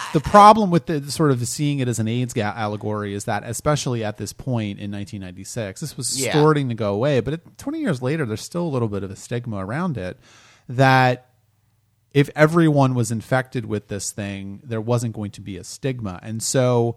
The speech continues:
Speaker 2: Yes.
Speaker 1: it's not dealing with the stigma of H I V in any
Speaker 2: No,
Speaker 1: way.
Speaker 2: a-,
Speaker 1: And so
Speaker 2: and
Speaker 1: that's why I think it was a good idea to jettison that.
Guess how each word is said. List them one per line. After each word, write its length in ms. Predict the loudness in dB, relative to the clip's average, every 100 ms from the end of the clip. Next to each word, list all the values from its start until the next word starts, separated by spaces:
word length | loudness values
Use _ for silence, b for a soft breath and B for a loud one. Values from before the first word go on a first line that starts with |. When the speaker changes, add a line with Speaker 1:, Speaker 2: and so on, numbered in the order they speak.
| -6
Speaker 2:
Yes. 480 | -4 -4 -6 -12 -6
Speaker 1:
it's 220 | -6 -2
not 440 | -2 -2 -4 -10 -4
dealing 680 | 0 2 0 -4 -6 -6
with 480 | -4 -4 -6 -10 -16 _ -20 _ _ _ _ _ _ _ -6
the 140 | -4
stigma 840 | -4 -10 -6 -4 -4 -6 -6 -8
of 180 | -10 -8
H 240 | -10 -10 -12
I 100 | -4
V 200 | -2 -2
in 120 | -2
any 120 | -4
Speaker 2:
No, 520 | 4 8 8 4 -4
Speaker 1:
way. 40 | -2
Speaker 2:
a-, 220 | 0 0 4
Speaker 1:
And 80 | 6
so 60 |
Speaker 2:
and 40 | 10
Speaker 1:
that's 160 | 10 10
why 160 | 6
I 60 | 6
think 220 | 2 -4
it 40 |
was 140 | -4 -6
a 60 |
good 260 | -4 -2 0
idea 460 | -2 -6 -6 -6 -6
to 160 | -10
jettison 640 | -10 -8 -6 -6 -8 -10 -14
that. 260 | -20 -20